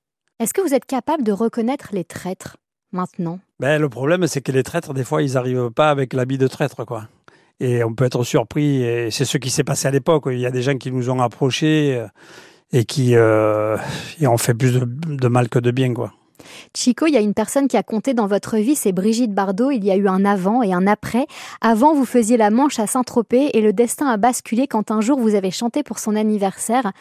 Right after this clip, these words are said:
Speaker 1: Bardot dit : « Les blessures les plus profondes ont toujours eu trait à des trahisons. C'est ce que je redoute le plus, la trahison d'amis ou de proches. »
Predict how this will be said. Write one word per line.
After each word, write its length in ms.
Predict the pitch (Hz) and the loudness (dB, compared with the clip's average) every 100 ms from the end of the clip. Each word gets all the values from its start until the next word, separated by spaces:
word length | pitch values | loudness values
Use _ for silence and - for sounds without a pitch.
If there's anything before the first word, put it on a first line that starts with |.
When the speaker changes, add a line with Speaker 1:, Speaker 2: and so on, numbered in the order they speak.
| - - - - | -18 -20 -18 -2
Speaker 1:
Bardot 520 | 196 233 233 269 320 | 2 2 4 2 2
dit : « 280 | 202 226 339 - _ - | 2 2 0 -2 _ 2
Les 160 | 220 | 4
blessures 520 | 233 254 294 - - 359 | 6 6 4 2 2 4
les 120 | 247 | 2
plus 220 | - 233 | 2 -4
profondes 640 | - 302 277 - 254 302 - | 0 0 0 -2 0 0 0
ont 140 | 226 | -2
toujours 500 | - 311 302 302 254 | 0 4 6 6 4
eu 80 | 233 | 2
trait 320 | - - 277 - | 0 0 0 2
à 100 | 196 | 0
des 120 | 196 | 0
trahisons. 640 | - - 254 226 196 185 208 _ - - | -2 2 4 4 2 -2 -6 _ -20 -18
C'est 140 | - 240 | -2 0
ce 80 | - | 2
que 120 | 240 | 2
je 80 | 202 | 4
redoute 300 | 277 285 302 | 4 4 4
le 120 | 220 | 2
plus, 340 | - 240 302 - | 2 0 0 2
la 140 | 202 | 0
trahison 500 | - - 277 226 269 | 0 2 2 4 2
d'amis 320 | 233 208 214 | 4 4 4
ou 120 | 262 202 | 4 2
de 100 | 190 | -2
proches. » 480 | - 180 170 - | -2 -4 -4 -8